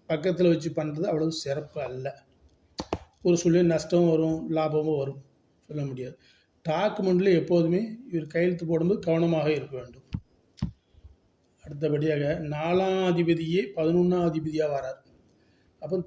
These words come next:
தாயார் தான் எல்லாமே எடுத்து செய்யணும் இவருக்கு. அம்மா மூலம் எல்லாமே லாபமா தான் இருக்கும். அடுத்ததுல அஞ்சாம் அதிபதியே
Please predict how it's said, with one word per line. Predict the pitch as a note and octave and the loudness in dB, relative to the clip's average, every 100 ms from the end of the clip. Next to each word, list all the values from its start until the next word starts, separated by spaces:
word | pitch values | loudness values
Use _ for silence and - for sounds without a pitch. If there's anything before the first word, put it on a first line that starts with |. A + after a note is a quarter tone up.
| - | -4
தாயார் | D3+ D3+ F#3 G3 F#3+ E3 | -2 0 4 4 4 2
தான் | F#3 G3 | 2 2
எல்லாமே | D#3+ E3 F3+ F3+ F3 G3 | 4 4 4 4 4 4
எடுத்து | E3 E3 E3 | 2 0 -4
செய்யணும் | E3+ D#3+ D3 D3+ | -8 -6 -6 -6
இவருக்கு. | C#3+ C3+ - - _ _ _ _ _ - | -8 -12 -14 -20 _ _ _ _ _ -10
அம்மா | D3+ F#3 G3+ F#3+ | -2 0 2 4
மூலம் | F3 E3 E3+ F#3+ - | 4 4 2 0 -4
எல்லாமே | - D#3+ D#3+ D#3+ F3 | -4 0 0 0 0
லாபமா | D3 D3+ D#3+ D#3 D3+ | 0 0 0 -2 -6
தான் | D3 D#3 | -8 -10
இருக்கும். | C3 - - _ _ _ _ _ _ _ _ _ _ - _ | -12 -16 -20 _ _ _ _ _ _ _ _ _ _ -20 _
அடுத்ததுல | - C#3 C3+ D#3 D#3+ F3+ | -16 -14 -6 -2 0 0
அஞ்சாம் | C#3+ F3 E3+ G#3 G3 | 0 -2 2 2 4
அதிபதியே | F3+ D#3+ D#3+ D#3 E3 | 2 2 0 0 0